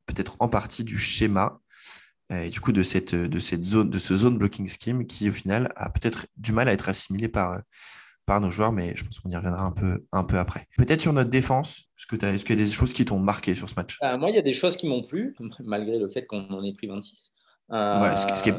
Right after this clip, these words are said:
Speaker 1: en vrai, ce qui est pas énorme, hein, vingt-six points, euh, quand,
Speaker 2: bah,
Speaker 1: quand on
Speaker 2: oui.
Speaker 1: attaque,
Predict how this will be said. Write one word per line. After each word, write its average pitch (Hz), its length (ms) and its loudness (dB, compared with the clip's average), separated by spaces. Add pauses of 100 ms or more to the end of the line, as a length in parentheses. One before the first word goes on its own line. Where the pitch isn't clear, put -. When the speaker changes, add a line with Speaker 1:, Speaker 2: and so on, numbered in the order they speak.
Speaker 1:
en 117 80 6
vrai, 120 160 6
ce - 80 -4
qui 101 60 0
est - 20 2
pas 95 140 2
énorme, 120 240 4
hein, 101 100 4
vingt-six 95 300 0
points, 117 340 2
euh, - 60 -10 (300)
quand, 87 100 -4
Speaker 2:
bah, 98 180 2
Speaker 1:
quand 104 160 2
on 104 80 2
Speaker 2:
oui. 110 80 6
Speaker 1:
attaque, 127 320 4